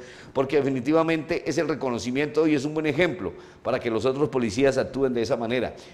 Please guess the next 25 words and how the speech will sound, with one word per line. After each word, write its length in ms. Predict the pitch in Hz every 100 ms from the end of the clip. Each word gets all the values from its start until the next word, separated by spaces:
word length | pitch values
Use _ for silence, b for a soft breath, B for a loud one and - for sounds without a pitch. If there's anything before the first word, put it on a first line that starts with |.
| -
y 80 |
no 140 | 123 139
como 180 | 165 143
los 140 | 110
cinco 360 | 165 175 165 143
que 80 |
poli-, 240 | 139 120 107
capturaron 580 | - 107 113 113 135 143
esta 180 | 143 151
semana 480 | 135 123 139 135 - B B B B
el 440 | 117 120 117 107 -
desvinculado 560 | 107 113 110 90 117 139
de 80 | 151
la 100 | 127
policía 300 | 113 95 139
el 80 | 131
pasado 300 | 120 123 127
fin 160 | 139
de 80 | 135
semana 340 | 123 113 127
por 160 | 117 101
parte 240 | 120 117 127
del 100 | 117
General 360 | 107 98 120
Vázquez, 400 | 131 123 143 -